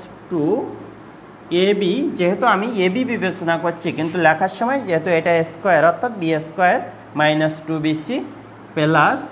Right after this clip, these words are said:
সি স্কয়ার। একইভাবে প্লাস সি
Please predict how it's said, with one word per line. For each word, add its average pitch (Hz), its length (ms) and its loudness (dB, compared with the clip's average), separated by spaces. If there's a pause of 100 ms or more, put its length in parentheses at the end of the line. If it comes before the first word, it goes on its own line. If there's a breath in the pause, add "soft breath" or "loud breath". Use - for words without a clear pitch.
(200)
সি 175 160 -4 (280)
স্কয়ার। 165 520 2 (2000 loud breath)
একইভাবে 254 460 2 (140)
প্লাস 165 420 6 (2250)
সি - 180 -2